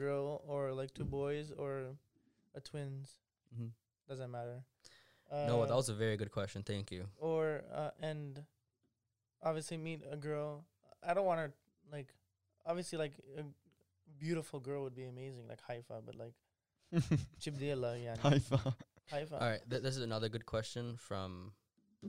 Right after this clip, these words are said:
Speaker 3: Sona.
Speaker 2: Which
Speaker 3: She
Speaker 2: Sona?
Speaker 3: said
Speaker 1: Bardak.
Speaker 3: Yeah.
Speaker 1: Bardakoglu.
Speaker 3: <laughs> Okay, she said,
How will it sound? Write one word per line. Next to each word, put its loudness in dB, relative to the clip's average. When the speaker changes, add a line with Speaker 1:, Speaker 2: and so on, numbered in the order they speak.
Speaker 3:
Sona. -2
Speaker 2:
Which -10
Speaker 3:
She 0
Speaker 2:
Sona? 0
Speaker 3:
said 0
Speaker 1:
Bardak. 4
Speaker 3:
Yeah. -4
Speaker 1:
Bardakoglu. -2
Speaker 3:
<laughs> -12
Okay, -2
she -4
said, 2